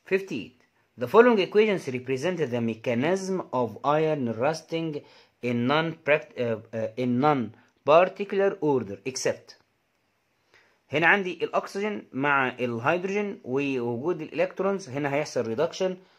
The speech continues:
ويدينا ووتر. ال اف اي هيحصل له اوكسيديشن ويتحول لايرن تو و تو إلكترونز. ال اف اي تو ثري اتش تو او ده سوليد، ده اللي هو الليمونايت، مع سكس هيدروجين يتحول ل اف اي ثري و اتش، فور اتش تو او.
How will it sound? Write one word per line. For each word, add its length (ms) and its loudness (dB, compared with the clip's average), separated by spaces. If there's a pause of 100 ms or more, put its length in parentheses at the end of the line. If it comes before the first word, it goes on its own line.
(240)
ويدينا 280 -2
ووتر. 380 -6 (240)
ال 120 -10
اف 220 -2
اي 140 0
هيحصل 360 -2
له 60 0
اوكسيديشن 500 -4
ويتحول 440 -2
لايرن 460 -2
تو 80 -6
و 320 -2 (400)
تو 120 -8
إلكترونز. 540 -4 (680)
ال 160 2
اف 160 2
اي 120 0
تو 180 -2
ثري 460 -4
اتش 180 -8
تو 280 -8
او 180 0
ده 140 2
سوليد، 380 -2
ده 220 4
اللي 120 -2
هو 200 2
الليمونايت، 960 -4 (340)
مع 200 2
سكس 300 -10
هيدروجين 240 0
يتحول 280 -4
ل 120 -6
اف 160 -12
اي 140 -10
ثري 380 -6
و 160 -6
اتش، 520 -6
فور 380 -4
اتش 180 -8
تو 100 -12
او. 260 -8